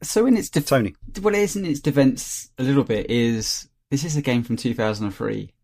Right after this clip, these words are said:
Speaker 1: Um, you know, I think
Speaker 2: Sure.
Speaker 1: we are, yes, we've had this conversation so many times on the show. There is amazing stories in games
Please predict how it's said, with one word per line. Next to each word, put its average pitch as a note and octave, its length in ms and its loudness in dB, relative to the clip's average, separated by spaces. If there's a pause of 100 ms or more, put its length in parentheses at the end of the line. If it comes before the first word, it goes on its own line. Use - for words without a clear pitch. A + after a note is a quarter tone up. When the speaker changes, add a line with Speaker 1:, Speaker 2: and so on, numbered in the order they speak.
Speaker 1:
Um, A2+ 680 0 (260)
you C3+ 80 4
know, A#2+ 100 4
I C3 80 4
think D#3+ 240 -2
Speaker 2:
Sure. - 80 -2
Speaker 1:
we D#3 120 6
are, C3 380 4 (520)
yes, D#3 320 2 (240)
we've B2+ 160 0
had C3 120 -2
this - 220 0
conversation C#3+ 500 -4
so E3 360 2
many F3 160 0
times D#3+ 380 4
on D3 60 4
the C#3+ 60 6
show. C3+ 320 0
There C#3+ 320 2
is C#3+ 320 2
amazing C#3 520 4
stories B2+ 560 0
in A#2+ 320 0
games A#2+ 500 0